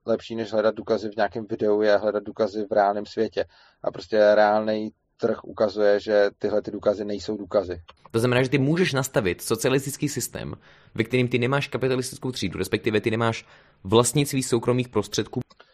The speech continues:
Speaker 1: A toto ještě navíc vůbec nedokazuje. To, že nějaký firmy, kterých je tady jako, eh, absolutní menšina, fungujou tímhletím způsobem, eh, tak to ještě neznamená, že takhle jde nastavit, eh, celý systém, jo. To je zase, eh, jako, ta implikace tam prostě není a je to,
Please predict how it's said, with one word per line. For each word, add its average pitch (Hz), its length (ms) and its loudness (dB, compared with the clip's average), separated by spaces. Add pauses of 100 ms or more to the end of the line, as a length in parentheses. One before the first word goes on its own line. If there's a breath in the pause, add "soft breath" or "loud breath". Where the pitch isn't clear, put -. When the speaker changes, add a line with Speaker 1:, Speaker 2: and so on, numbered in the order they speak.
(140 soft breath)
Speaker 1:
A 123 80 -2
toto 127 220 0
ještě 120 180 -4
navíc 113 220 -2
vůbec 135 280 2
nedokazuje. 104 520 0
To, 107 100 -6
že 113 100 -4
nějaký 110 440 -4
firmy, 120 360 -2
kterých 104 280 -2
je 107 60 -4
tady 107 360 2
jako, 107 340 -2 (680)
eh, 123 180 0
absolutní 120 440 -4
menšina, 117 760 0
fungujou 113 340 -2
tímhletím 113 360 -4
způsobem, 107 680 0 (480)
eh, 107 40 0
tak 113 140 -2
to 123 60 0
ještě 113 180 0
neznamená, 113 460 0
že 110 100 -10
takhle 110 240 0
jde 107 100 0
nastavit, 104 420 0 (120)
eh, 101 520 -2
celý 107 200 -2
systém, 95 320 -4
jo. 95 100 -4
To - 80 -2
je 101 60 0
zase, 98 420 -2
eh, 98 480 -6
jako, 92 320 -6 (500)
ta - 120 -2
implikace 101 520 -4
tam 98 160 -8
prostě - 280 -12
není 107 360 -4
a 98 120 -4
je 101 160 -6
to, 104 300 -2